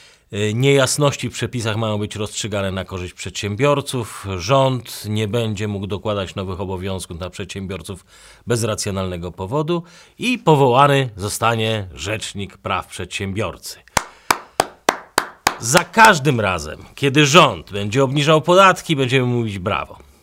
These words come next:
Choć w tym wypadku to oczywiście będzie takie brawko. Trzeba pamiętać, że większość małych firm nie płaci citu. Pi-, większość płaci pit. Z trzech milionów małych firm w Polsce niespełna pół miliona to są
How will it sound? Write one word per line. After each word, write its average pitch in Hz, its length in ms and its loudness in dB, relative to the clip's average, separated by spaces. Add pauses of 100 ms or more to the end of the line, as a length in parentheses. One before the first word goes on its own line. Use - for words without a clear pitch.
(180)
Choć - 200 -12
w - 80 -16
tym 180 180 -2
wypadku 120 480 -2
to 110 140 -6
oczywiście 104 540 -8 (480)
będzie 107 220 -2
takie 110 380 -2 (160)
brawko. 107 800 0 (280)
Trzeba 98 260 -6
pamiętać, 101 540 -6
że 92 360 -10
większość 98 520 -10
małych 92 340 -10
firm 92 340 -12 (180)
nie 196 100 -4
płaci 87 400 -6
citu. 101 380 -12 (920)
Pi-, - 100 -14 (300)
większość 107 380 -6
płaci 90 360 -6
pit. - 580 -8 (120)
Z 95 280 -8
trzech - 380 0
milionów 113 440 -4
małych 98 300 -4
firm 90 220 -8
w - 60 -16
Polsce 107 400 -4
niespełna 98 460 -6
pół 110 260 -4
miliona 87 480 -6
to 85 140 -14
są 80 240 -12